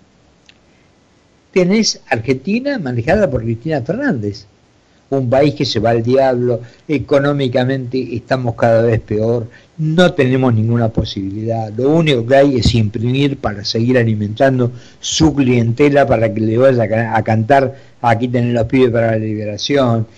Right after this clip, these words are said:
y dándole plata a todas las asociaciones que manejan piqueteros de aquí para allá y los llevan y los hacen acampar y toda la historieta para que, este, sigan siendo la clientela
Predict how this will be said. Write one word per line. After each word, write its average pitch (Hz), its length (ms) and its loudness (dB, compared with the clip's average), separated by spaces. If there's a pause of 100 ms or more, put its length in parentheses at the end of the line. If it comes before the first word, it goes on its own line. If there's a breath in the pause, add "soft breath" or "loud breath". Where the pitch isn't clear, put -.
(160 soft breath)
y 131 120 0
dándole 127 480 2
plata 135 580 2
a 117 160 -4
todas 131 300 0
las 113 260 -4 (240 soft breath)
asociaciones 123 960 -2
que 120 160 -2
manejan 113 500 -2
piqueteros 117 600 -2
de 107 60 2
aquí 120 240 -2
para 113 220 -4
allá 113 260 0
y 131 60 2
los 104 220 0
llevan 131 360 4 (320 loud breath)
y 135 80 2
los 123 260 4
hacen 123 300 0
acampar 113 600 2
y 113 100 0
toda 135 220 4
la 120 100 0
historieta 131 680 -2
para 123 340 -2
que, 170 300 -2 (400 soft breath)
este, 180 500 -2 (140)
sigan 185 480 2
siendo 175 560 2
la 127 240 0
clientela 131 1040 0